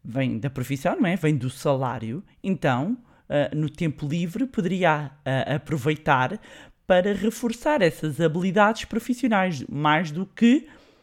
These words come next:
estudar um investimento. O estudar investimento faz sentido quando a pessoa começa, hum, a investir,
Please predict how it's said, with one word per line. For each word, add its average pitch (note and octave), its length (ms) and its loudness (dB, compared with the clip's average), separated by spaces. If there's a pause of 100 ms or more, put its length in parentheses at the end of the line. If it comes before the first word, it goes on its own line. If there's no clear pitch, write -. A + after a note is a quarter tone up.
(140)
estudar A3 420 4
um A3 80 2
investimento. A#3+ 680 2
O B3 80 4
estudar B3 420 2
investimento E3 540 -2
faz E3+ 200 0
sentido F#3+ 320 -4
quando A3 180 2
a A3 40 0
pessoa G#3+ 220 -2
começa, G#3 540 0 (800)
hum, F#3+ 320 -2 (100)
a F#3+ 60 0
investir, G3 480 2